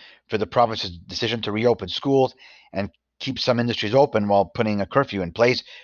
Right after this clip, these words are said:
but he explained for the first time that there's a specific logic to the current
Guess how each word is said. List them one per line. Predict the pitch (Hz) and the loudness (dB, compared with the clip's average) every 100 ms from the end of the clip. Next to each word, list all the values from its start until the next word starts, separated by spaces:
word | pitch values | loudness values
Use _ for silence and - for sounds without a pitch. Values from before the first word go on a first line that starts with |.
| - | -4
but | 117 | -2
he | |
explained | 123 - 180 165 156 | 0 0 4 4 2
for | 120 | -2
the | 127 | 0
first | 143 - | 0 2
time | 143 127 113 104 - _ | 4 4 2 -4 -14 _
that | - | -4
there's | 120 110 | -2 -2
a | - | -4
specific | 107 156 151 139 | -4 -2 -2 0
logic | 123 139 117 95 - _ _ _ _ | 4 4 4 -2 -4 _ _ _ _
to | 95 | -8
the | - | -6
current | 104 87 82 | -2 -4 -6